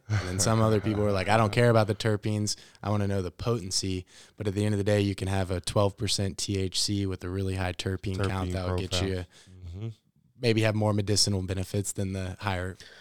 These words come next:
Speaker 1: T H C. Where do you all stand on that?
Speaker 2: Definitely, um, you know, from a consumer standpoint,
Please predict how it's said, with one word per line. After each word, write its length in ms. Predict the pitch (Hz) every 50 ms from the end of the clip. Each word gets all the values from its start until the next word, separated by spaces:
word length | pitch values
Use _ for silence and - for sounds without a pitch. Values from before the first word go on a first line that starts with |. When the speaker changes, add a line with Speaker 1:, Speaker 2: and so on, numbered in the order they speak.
| - _ _ -
Speaker 1:
T 180 | - - 104 95
H 220 | 92 90 - -
C. 160 | - 110 107
Where 160 | 98 104 107 104
do 60 | 104
you 260 | 101 98 107 110 104
all 100 | 95 92
stand 380 | 92 - - 95 92 92 90 90
on 140 | 90 90 90
that? 220 | 90 90 90 - _ _ _ _ _ _ _ _ _ _ _ _ _ _ _ _ _ _ _ _ _ _ - 98
Speaker 2:
Definitely, 680 | 98 117 120 123 107 - 120 113 110 110 110 104 -
um, 580 | - - 101 101 98 95 95 92 90 87 92 - - _ _ -
you 160 | - 123 123 120
know, 160 | 117 110 104
from 240 | - - 117 110 107
a 20 |
consumer 640 | - - 113 95 87 - - 107 104 101 101 98
standpoint, 840 | 92 - - - 95 98 98 90 - - 104 101 98 98 120 -